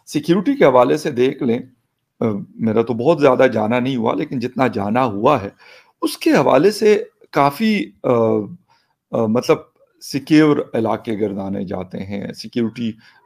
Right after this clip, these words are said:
बेहतर होती है। लेकिन इस तरह के वाकयात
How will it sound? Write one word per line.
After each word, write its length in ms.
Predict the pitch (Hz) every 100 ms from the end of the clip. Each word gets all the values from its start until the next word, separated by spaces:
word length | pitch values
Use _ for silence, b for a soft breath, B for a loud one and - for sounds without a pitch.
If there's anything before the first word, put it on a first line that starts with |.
| -
बेहतर 400 | 117 120 123 120
होती 340 | 101 101 107
है। 200 | 98 95 - b b b
लेकिन 460 | 233 285 262 120 - _ _ _ _
इस 160 | - -
तरह 180 | 320 285
के 160 | 285
वाकयात 640 | 156 143 143 165 170 180